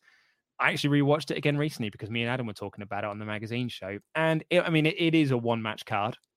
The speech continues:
really. It's, uh, there are some good stuff. I, you know, Scotty Malenko is a great match, um, but the, the Hardcore Spectacular is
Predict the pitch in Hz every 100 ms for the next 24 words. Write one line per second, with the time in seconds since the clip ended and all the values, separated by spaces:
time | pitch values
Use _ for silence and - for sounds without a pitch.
0 | _ 120 117 110 92 107 - _ _ -
1 | 113 104 - 117 110 113 220 254 285 185
2 | 180 143 143 147 143 120 - 170 127 120
3 | - 117 107 104 107 98 98 101 101 95
4 | - - _ _ _ _ - 120 104 104
5 | 117 117 113 104 127 123 - 117 - 120
6 | - 117 - 139 160 - - 113 98 92